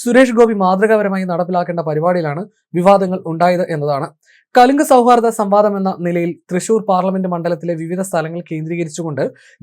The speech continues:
ജനകീയ ചർച്ചകളും സംവാദ പരിപാടികളും നടത്തി തെരഞ്ഞെടുപ്പ് നേട്ടമുണ്ടാക്കാനായിരുന്നു പ്രാഥമിക ധാരണയുണ്ടായിരുന്നത്. പ്രധാനമന്ത്രി നടത്തിവരുന്ന ചായ പേ ചർച്ചയുടെ അതേ മാതൃകയിൽ സ്വന്തം മണ്ഡലത്തിൽ നടപ്പാക്കാൻ സുരേഷ് ഗോപി സ്വന്തം താല്പര്യപ്രകാരമാണ് തീരുമാനമെടുത്തത്. മറ്റ് പി ആർ ഏജൻസികളുടെ സഹായവും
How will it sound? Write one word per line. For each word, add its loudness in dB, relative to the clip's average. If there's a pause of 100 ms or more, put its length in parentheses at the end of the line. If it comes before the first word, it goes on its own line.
ജനകീയ 2
ചർച്ചകളും -4
സംവാദ 0
പരിപാടികളും 0
നടത്തി -6 (100)
തെരഞ്ഞെടുപ്പ് -6
നേട്ടമുണ്ടാക്കാനായിരുന്നു -4
പ്രാഥമിക -4
ധാരണയുണ്ടായിരുന്നത്. -6 (480)
പ്രധാനമന്ത്രി 6 (100)
നടത്തിവരുന്ന 0 (420)
ചായ 8 (120)
പേ 0 (100)
ചർച്ചയുടെ -2 (100)
അതേ 0
മാതൃകയിൽ -2
സ്വന്തം -2
മണ്ഡലത്തിൽ -2
നടപ്പാക്കാൻ -6
സുരേഷ് -6
ഗോപി -6
സ്വന്തം -6
താല്പര്യപ്രകാരമാണ് -2
തീരുമാനമെടുത്തത്. -4 (580)
മറ്റ് 0
പി -4 (100)
ആർ 6
ഏജൻസികളുടെ -2
സഹായവും -4